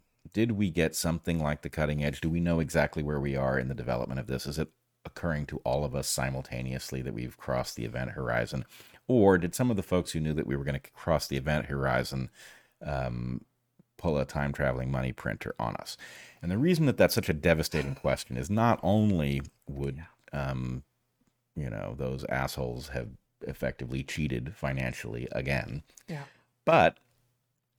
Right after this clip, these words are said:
Speaker 1: we don't know where we live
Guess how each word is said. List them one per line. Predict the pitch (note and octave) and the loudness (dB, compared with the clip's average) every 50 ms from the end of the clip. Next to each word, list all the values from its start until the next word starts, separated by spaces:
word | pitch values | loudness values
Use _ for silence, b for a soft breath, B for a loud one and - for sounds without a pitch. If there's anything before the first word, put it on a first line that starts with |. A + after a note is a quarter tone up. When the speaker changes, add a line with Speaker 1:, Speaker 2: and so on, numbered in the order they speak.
| _ _ _ _ _ _ _ - _ _ _ _ _ - | _ _ _ _ _ _ _ -20 _ _ _ _ _ -4
Speaker 1:
we | D#2+ F#2 G2+ | 0 0 2
don't | G2 F#2+ F2+ F2 - - | 4 4 4 2 2 0
know | D#2+ D2+ C#2 B1 B1+ B1+ C2 C#2+ C#2+ _ _ _ _ _ - B1+ | -2 -4 -2 -2 -4 -4 -6 -6 -10 _ _ _ _ _ -18 -8
where | C#2 C#2+ C2+ C2+ C#2 | -6 -4 -2 -2 -2
we | C2+ D2 D2+ | -2 -4 -4
live | C#2+ D2 F2 A#2 A2+ C#2 A#1+ B1 B1+ D2+ F#2 - - | -4 0 2 4 4 4 2 -2 -4 -8 -10 -12 -20